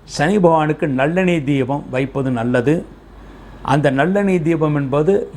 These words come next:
இரண்டு தீபங்கள் ஏற்றலாம் அல்லது எட்டு தீபங்கள் இருக்கலாம். தீபங்கள் ஏற்றுவது மிகவும் சிறப்பானது. தீப வழிபாடு தான் ஒருவருக்கு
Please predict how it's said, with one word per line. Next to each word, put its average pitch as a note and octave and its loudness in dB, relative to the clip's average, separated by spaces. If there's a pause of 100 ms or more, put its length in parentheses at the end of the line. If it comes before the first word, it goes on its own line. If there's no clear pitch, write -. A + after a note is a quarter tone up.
இரண்டு D#3+ 0 (100)
தீபங்கள் D#3+ 2
ஏற்றலாம் C#3+ -2
அல்லது C#3 -2 (100)
எட்டு C3 -2
தீபங்கள் C#3 0
இருக்கலாம். B2 -2 (1080)
தீபங்கள் E3 2
ஏற்றுவது C#3+ -2
மிகவும் C3 -4
சிறப்பானது. B2 -2 (160)
தீப F3+ 2
வழிபாடு D3 0 (120)
தான் F3 -2 (220)
ஒருவருக்கு C3+ -2